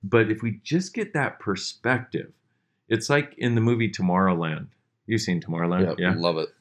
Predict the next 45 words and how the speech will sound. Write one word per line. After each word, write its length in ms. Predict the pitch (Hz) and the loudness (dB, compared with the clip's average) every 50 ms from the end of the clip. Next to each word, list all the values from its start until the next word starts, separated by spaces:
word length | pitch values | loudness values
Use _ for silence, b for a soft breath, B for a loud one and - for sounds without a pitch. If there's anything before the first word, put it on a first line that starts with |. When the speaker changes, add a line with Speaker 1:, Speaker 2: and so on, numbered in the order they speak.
| - - | -8 -2
Speaker 1:
And 340 | - 110 113 113 113 110 113 | 2 2 4 4 2 0 0
where 160 | 117 113 127 123 | 2 2 4 4
the 80 | 117 113 | 4 4
world 340 | 104 117 147 175 175 139 117 | 4 4 2 2 2 2 0
is 100 | 107 - | 0 0
gonna 240 | 123 107 104 - - | 0 -2 -2 -2 -2
end 320 | - 113 123 117 107 95 | 0 0 2 2 2 2
in 120 | 98 98 98 | 2 2 0
a 80 | 95 | 0
few 240 | 95 - 110 107 107 | -2 -2 0 0 2
days. 580 | 87 101 107 117 113 101 92 90 85 - - - _ _ _ _ _ _ _ _ - | 2 4 4 4 4 4 2 0 -2 -6 -10 -16 _ _ _ _ _ _ _ _ -2
Why? 480 | 110 110 123 139 143 123 95 82 80 - _ | 0 2 2 4 4 2 2 0 -4 -8 _
Because 320 | - 113 107 - 120 117 - | -6 -6 -4 -2 -4 -4 -4
people 340 | - - 131 123 127 127 123 | -4 -4 -6 -4 -4 -4 -2
have 220 | 117 120 107 92 | 0 -2 -2 -2
decided 500 | - 104 98 - - 107 107 104 107 95 | -2 -4 -2 0 0 0 2 2 0 0
the 80 | - 98 | -2 0
world 300 | 92 110 123 120 104 92 | 0 2 2 2 2 0
is 120 | 90 85 | -2 -2
going 240 | - 87 87 85 82 82 | -2 -2 -2 -2 -2 -4
to 140 | 80 - | -4 -4
end. 280 | - 85 78 73 - - _ _ _ _ _ _ _ _ _ _ _ _ | -4 -4 -6 -6 -10 -16 _ _ _ _ _ _ _ _ _ _ _ _
And 180 | 104 107 107 98 | 0 2 2 2
so 260 | - 120 120 113 107 - | 2 4 4 4 4 2
our 180 | 107 107 98 | 0 0 0
point 220 | - - 143 139 131 | 0 -2 0 0 0
of 80 | 104 | 0
view 220 | 98 117 127 120 101 | 0 0 0 0 0
creates 340 | 90 - 104 98 95 95 - | 0 0 0 0 0 0 -2
our 80 | 95 | 0
reality. 500 | 95 95 95 92 90 87 85 82 80 80 - - | 0 2 2 2 2 0 0 -2 -4 -8 -10 -8
I've 140 | 90 90 78 | -6 -4 -2
been 140 | 95 92 90 | -2 -2 -2
saying 320 | - 95 98 101 101 101 | -2 -2 -2 0 0 0
this 180 | 101 98 95 - | 0 -2 -4 -4
for 180 | - 98 95 | -4 -2 0
years, 640 | 87 85 85 87 92 95 92 82 76 71 - - - - - | 0 0 0 2 2 2 2 2 0 -4 -12 -18 -14 -10 -6
okay? 260 | 85 85 85 85 85 b b b b b b b - | -2 -2 -2 -2 -2 b b b b b b b -8
Our 80 | 95 90 | -8 -6
point 220 | - 110 110 113 | -2 0 0 2
of 60 | 110 | 2
view 160 | 101 110 110 101 | 4 2 2 2
creates 300 | - 101 95 92 92 - | 2 0 0 0 0 -2
our 100 | 90 85 | -2 0
reality. 640 | 82 85 90 104 117 117 113 104 92 90 87 82 | 0 2 2 2 2 2 0 0 0 -2 -4 -4